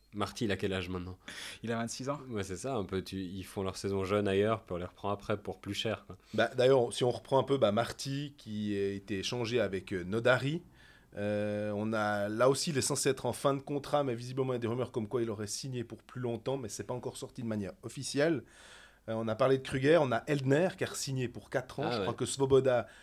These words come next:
Speaker 3: croit beaucoup en ce joueur. Euh, on était un peu s-, surpris parce que c'est un défenseur défensif, donc, euh, on, est-ce qu'on s'attend à avoir un, un contrat longue durée comme ça pour
Speaker 2: Et
Speaker 3: ce
Speaker 2: Marty
Speaker 3: type ?
Speaker 2: aussi, quatre ans.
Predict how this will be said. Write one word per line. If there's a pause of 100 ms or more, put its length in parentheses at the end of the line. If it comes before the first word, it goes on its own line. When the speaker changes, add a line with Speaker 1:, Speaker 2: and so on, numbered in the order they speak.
(180)
Speaker 3:
croit
beaucoup
en
ce
joueur. (400)
Euh,
on
était
un
peu
s-, (380)
surpris
parce
que
c'est
un
défenseur
défensif,
donc,
euh, (560)
on,
est-ce
qu'on
s'attend
à
avoir
un,
un
contrat
longue
durée
comme
ça
pour (240)
Speaker 2:
Et
Speaker 3:
ce
Speaker 2:
Marty
Speaker 3:
type ?
Speaker 2:
aussi,
quatre
ans.